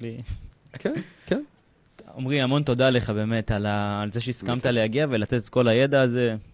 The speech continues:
Speaker 1: ואיך שאתה תמיד רוצה לבוא ולתת את הידע לעוד אנשים ולעזור לעוד אנשים, אני מאוד מודה לך.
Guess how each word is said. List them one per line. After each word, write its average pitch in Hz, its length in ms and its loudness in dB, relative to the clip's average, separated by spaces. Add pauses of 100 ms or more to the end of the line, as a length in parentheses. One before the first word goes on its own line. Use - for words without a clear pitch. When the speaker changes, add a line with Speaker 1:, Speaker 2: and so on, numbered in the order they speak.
(160)
Speaker 1:
ואיך 113 160 -4
שאתה - 140 -6
תמיד 113 460 -4 (220)
רוצה - 260 -8
לבוא 127 300 -4
ולתת 107 220 -6
את 123 160 -10
הידע 113 380 -4
לעוד 117 300 -4
אנשים 113 320 -8
ולעזור 104 340 -6
לעוד 110 200 -2
אנשים, 107 340 -10
אני 101 120 -8
מאוד 107 200 -4
מודה 101 220 -4
לך. 117 200 -4